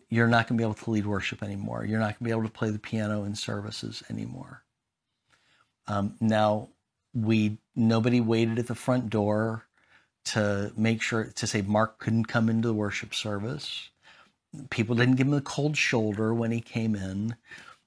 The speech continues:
but so, so he was still allowed to come, still a-, able to come,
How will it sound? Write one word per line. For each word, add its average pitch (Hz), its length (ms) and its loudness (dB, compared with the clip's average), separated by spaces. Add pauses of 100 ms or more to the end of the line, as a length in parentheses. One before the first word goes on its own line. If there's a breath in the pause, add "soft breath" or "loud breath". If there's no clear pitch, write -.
(140)
but 110 560 4 (320)
so, 131 220 2
so 127 160 2
he 156 160 6
was 143 100 2
still 139 400 0 (720)
allowed 110 360 4
to 185 60 0
come, 170 440 -2 (300)
still 120 300 2
a-, 117 220 2
able 123 240 0
to 147 60 -6
come, 117 180 -2